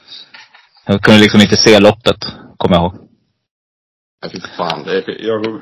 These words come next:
Speaker 2: det, det är, jag har ett minne som är, det sitter så jävla hårt. Det var den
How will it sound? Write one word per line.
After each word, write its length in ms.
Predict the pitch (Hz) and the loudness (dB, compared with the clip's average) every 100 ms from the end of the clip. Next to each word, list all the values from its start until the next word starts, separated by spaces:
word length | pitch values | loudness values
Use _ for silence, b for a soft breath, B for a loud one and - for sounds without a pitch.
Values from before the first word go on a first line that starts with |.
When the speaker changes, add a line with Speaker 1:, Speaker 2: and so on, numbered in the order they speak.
| - | -8
Speaker 2:
det, 360 | 110 110 107 101 - - - - - | -2 -2 -2 -8 -14 -18 -16 -16 -4
det 140 | 110 | -2
är, 80 | 110 - _ | -2 -6 _
jag 140 | - | -2
har 180 | 117 - | 0 0
ett 480 | 127 - - - _ | -4 -8 -20 -20 _
minne 320 | 117 104 95 | -4 -2 -2
som 180 | 92 98 | -4 -4
är, 260 | 95 90 87 _ _ _ _ - | -2 -4 -6 _ _ _ _ -8
det 100 | - | -4
sitter 300 | 104 - 92 | -4 -6 -8
så 100 | 98 | -4
jävla 480 | 92 95 90 95 | -2 0 0 0
hårt. 280 | 95 98 - | -2 -2 -4
Det 60 | 92 | -2
var 200 | 95 101 | 2 2
den 240 | 95 92 | 0 -4